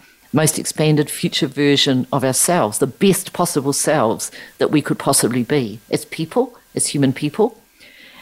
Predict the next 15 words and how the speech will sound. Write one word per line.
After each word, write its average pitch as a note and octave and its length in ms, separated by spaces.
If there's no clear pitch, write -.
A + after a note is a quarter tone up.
And F#3 180
then A3 260
we G3+ 140
consolidated F#3+ 1000
that A#2+ 200
energy B2+ 420
in C3+ 100
a B2+ 80
beautiful D#3 840
Shangri-La D#3 640
place - 400
called C#3+ 240
the D3+ 80
Nubra D3 340
Valley, C3+ 380